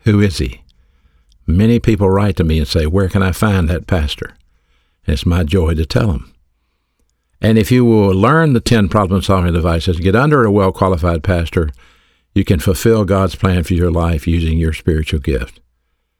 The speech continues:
Meaning, what does he want me to say? Where does he want me to be? What does he want me to do? In closing, don't be this sort of fool. Proverbs fourteen nine, the person who mocks sin.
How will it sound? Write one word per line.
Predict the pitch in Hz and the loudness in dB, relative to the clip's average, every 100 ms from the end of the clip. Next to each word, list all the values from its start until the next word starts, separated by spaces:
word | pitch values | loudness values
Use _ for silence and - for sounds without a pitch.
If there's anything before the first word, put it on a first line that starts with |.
| _ _ _ | _ _ _
Meaning, | 87 87 85 | 0 0 0
what | 92 | 0
does | 82 | 0
he | 95 | 0
want | 87 78 | 0 0
me | 82 | -2
to | |
say? | 76 - 117 117 113 104 _ _ _ _ _ _ _ _ - | -2 0 2 2 -2 -6 _ _ _ _ _ _ _ _ -2
Where | 92 | 0
does | 82 | 2
he | 90 | 0
want | 90 80 | 0 0
me | 82 | -2
to | |
be? | 69 85 107 104 98 82 _ _ _ _ _ _ _ _ - | -2 0 2 2 0 -4 _ _ _ _ _ _ _ _ -4
What | 82 | -2
does | 85 | 0
he | 82 | 0
want | 85 62 | 0 -2
me | 78 | -2
to | 80 | -2
do? | 73 78 62 64 - _ _ _ _ _ _ _ _ _ _ _ _ _ _ _ _ _ - | -2 -2 -4 -6 -12 _ _ _ _ _ _ _ _ _ _ _ _ _ _ _ _ _ -4
In | 110 107 | 0 2
closing, | 131 139 135 135 120 | 4 4 4 2 2
don't | 113 123 87 | 2 2 2
be | 113 107 | 2 4
this | 110 117 | 2 0
sort | - 92 80 | 0 0 0
of | 78 | -2
fool. | 98 82 78 90 85 _ _ - | 0 0 0 -2 -6 _ _ -6
Proverbs | 87 90 90 87 | -2 0 0 -2
fourteen | - 101 95 - 95 | -2 -2 -2 0 0
nine, | 92 98 87 80 | 2 2 0 0
the | 78 | -4
person | - 95 85 78 | -2 -2 0 -2
who | 90 82 | 0 0
mocks | 85 92 92 - | 0 0 -2 -8
sin. | - - 117 95 71 67 | -10 -2 0 0 -2 -6